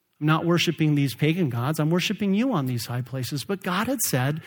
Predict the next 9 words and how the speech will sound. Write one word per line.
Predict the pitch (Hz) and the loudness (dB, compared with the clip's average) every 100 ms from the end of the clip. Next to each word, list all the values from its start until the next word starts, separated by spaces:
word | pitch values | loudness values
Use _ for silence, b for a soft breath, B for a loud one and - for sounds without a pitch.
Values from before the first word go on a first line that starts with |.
| B B - | B B -4
"Don't | 175 208 226 | 0 2 2
worship | 196 202 240 | 2 2 0
me | 233 226 214 | 0 -2 2
anywhere | 165 196 240 - 147 143 160 | 4 4 0 -2 0 4 4
but | 170 170 | 2 2
in | 185 | 2
the | 220 | 2
designated | 214 240 262 220 175 135 123 | -2 -4 -2 0 0 0 -2
place." | 123 139 139 151 - - | -8 -14 -14 -14 -14 -14